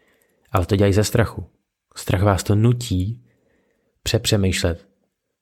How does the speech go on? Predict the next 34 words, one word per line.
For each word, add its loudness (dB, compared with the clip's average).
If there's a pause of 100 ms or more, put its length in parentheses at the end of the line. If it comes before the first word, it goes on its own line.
(520)
Ale 0
jediný, 2
co -2
bude 2
měnit 2
tu 0
vaší -2
situaci, -6 (180)
je -6
akce. -6 (500)
Když -4
vezmete 2
to 0
tělo 2 (1160)
a -4
v 0
rámci 0
vašeho 0
biznisu, 2
v 2
rámci -2
čeho 0 (180)
děláte, 0
života, 0 (460)
jdete -2
si -4
zacvičit, 0
si -2
zameritovat, 0
jdete -4
si -4
napsat -4
cíle, 2
plán, 0